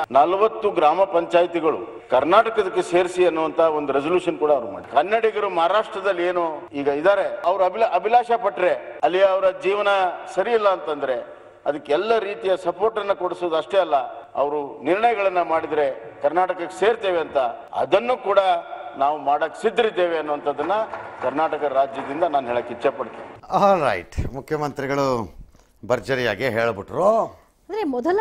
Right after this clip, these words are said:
Speaker 3: ಹೆಜ್ಜೆ ಇಟ್ಟಿದ್ದಾರೆ, ಇದೊಂದು ಸ್ವಾಗತಾರ್ಹ ಅನ್ಬೋದು.
Speaker 2: ನನಗೆ ಯಾವ ಹೆಜ್ಜೆ ಇಟ್ಟಿದಾರೋ ಬಿಟ್ಟಿದಾರೋ ಗೊತ್ತಿಲ್ಲ.
Speaker 3: ಹ್ಮ್.
Speaker 2: ನೀವು ಏನೇ ಮಾಡಿದ್ರು ಈ ಎಂ ಇ ಎಸ್ ನ ಇವತ್ತು ಸಿದ್ದರಾಮಯ್ಯ ಒಂದು ಪದ ಬಳಸಿದ್ದಾರಂತೆ, ಕೋತಿಗಳವರು ಅಂತ.
Speaker 3: ಹೌದು.
Speaker 2: ಕೋತಿಗಳೇ,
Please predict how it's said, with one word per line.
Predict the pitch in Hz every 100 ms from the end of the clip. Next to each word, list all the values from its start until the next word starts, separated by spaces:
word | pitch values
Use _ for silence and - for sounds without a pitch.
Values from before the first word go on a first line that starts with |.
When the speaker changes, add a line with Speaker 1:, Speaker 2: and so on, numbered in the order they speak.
| 440
Speaker 3:
ಹೆಜ್ಜೆ | 370 269 403
ಇಟ್ಟಿದ್ದಾರೆ, | 370 370 339 330 359
ಇದೊಂದು | 320 311 285
ಸ್ವಾಗತಾರ್ಹ | - 285 302 302 277 247
ಅನ್ಬೋದು. | 277 247 202
Speaker 2:
ನನಗೆ | 131 147
ಯಾವ | 127 147
ಹೆಜ್ಜೆ | 143 131 104 143
ಇಟ್ಟಿದಾರೋ | 117 131 117 120
ಬಿಟ್ಟಿದಾರೋ | 98 113 104 107
ಗೊತ್ತಿಲ್ಲ. | 101 90 92
Speaker 3:
ಹ್ಮ್. | 82 - - 214 - _ -
Speaker 2:
ನೀವು | 220 285
ಏನೇ | 226 170 233 285 311 302
ಮಾಡಿದ್ರು | 269 262 233 233 285
ಈ | 240 202
ಎಂ | 196 240
ಇ | 254
ಎಸ್ | 233 233
ನ | 226 220 208
ಇವತ್ತು | 143 180 160
ಸಿದ್ದರಾಮಯ್ಯ | 170 220 214 196
ಒಂದು | 175
ಪದ | 165 175
ಬಳಸಿದ್ದಾರಂತೆ, | 185 170 165 160 170 165 160 165 - 170 127
ಕೋತಿಗಳವರು | - 208 233 240 185 147 113 104
ಅಂತ. | 98 80
Speaker 3:
ಹೌದು. | - 202 190 _ _ _ _
Speaker 2:
ಕೋತಿಗಳೇ, | - 214 254 254 254 254 240 165 -